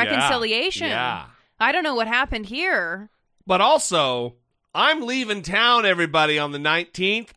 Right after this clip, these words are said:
Speaker 2: I'm not going to the, uh, the, the inauguration, so see ya.
Speaker 1: Yeah.
Speaker 2: Whatever you guys do, I won't be there. All right?
Speaker 1: Mm-hmm.
Speaker 2: Mike Pence will, but I won't.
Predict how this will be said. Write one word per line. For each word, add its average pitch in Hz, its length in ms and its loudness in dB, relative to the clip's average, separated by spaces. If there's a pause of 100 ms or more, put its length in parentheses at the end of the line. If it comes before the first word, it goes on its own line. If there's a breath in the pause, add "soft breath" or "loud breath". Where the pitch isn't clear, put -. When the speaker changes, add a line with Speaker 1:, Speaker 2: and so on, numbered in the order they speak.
Speaker 2:
I'm 285 220 2
not 240 260 -4
going 220 380 2
to 170 100 -6
the, 156 160 -4
uh, 143 120 -4
the, 131 280 -4
the 156 120 -4
inauguration, 156 840 0
so 127 460 -4 (320)
see 480 460 -2
ya. 339 280 2 (340)
Speaker 1:
Yeah. 160 200 -10 (360)
Speaker 2:
Whatever 196 320 0
you 262 220 -2
guys 196 320 2
do, 151 200 -2
I 185 160 4
won't 214 280 -2
be 220 160 0
there. 110 440 -2 (960)
All 117 200 -4
right? 190 460 4
Speaker 1:
Mm-hmm. 202 180 -14
Speaker 2:
Mike 175 240 -2
Pence 285 280 -4
will, 196 440 2 (680)
but 113 120 -8
I 196 120 4
won't. 107 340 -6